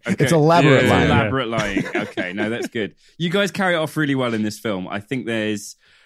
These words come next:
Speaker 2: there's a lot to love in this film. We've, we get sent a lot of screeners, and we're like, "Thank you,"
Speaker 1: Mm.
Speaker 2: and then it sort of goes a bit quiet. This one, we were like, "Oh, fucking yeah, yeah, yeah, yeah, yeah. This is gonna be good." Uh, and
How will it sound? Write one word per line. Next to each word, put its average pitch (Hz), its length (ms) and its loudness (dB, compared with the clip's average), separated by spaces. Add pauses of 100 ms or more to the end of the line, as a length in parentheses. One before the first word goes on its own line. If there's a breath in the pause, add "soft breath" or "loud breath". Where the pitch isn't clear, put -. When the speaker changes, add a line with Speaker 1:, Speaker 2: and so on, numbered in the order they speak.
Speaker 2:
there's 113 180 -4
a 120 40 -2
lot 117 320 -4
to 104 100 -8
love 87 160 -6
in 82 80 -6
this 82 160 -8
film. 92 120 -8
We've, 127 280 -6
we 127 160 -4
get 113 200 -6
sent 110 220 -6
a 85 60 -8
lot 98 520 -4
of 98 80 -10
screeners, 82 580 -10
and 92 140 -6
we're 92 100 -6
like, 104 280 -8
"Thank 285 420 -6
you," 233 560 -4 (180)
Speaker 1:
Mm. 107 300 -4
Speaker 2:
and 117 180 -2
then 110 160 -2
it 107 160 -4
sort 120 140 -4
of 104 40 -8
goes 104 200 -2
a 104 40 -6
bit 104 140 -6
quiet. 117 200 -4
This - 140 -4
one, 123 140 -4
we 113 80 -2
were 101 80 -4
like, 95 260 -4 (300)
"Oh, 147 180 -10
fucking 214 380 -12
yeah, 202 220 -8 (100)
yeah, 208 180 -10
yeah, 226 200 -6
yeah, 214 180 -6
yeah. 196 220 -8 (160)
This 226 180 -12
is 311 80 -12
gonna 175 220 -6
be 143 100 -4
good." 127 260 -6 (440 soft breath)
Uh, 131 440 -2
and 123 300 -2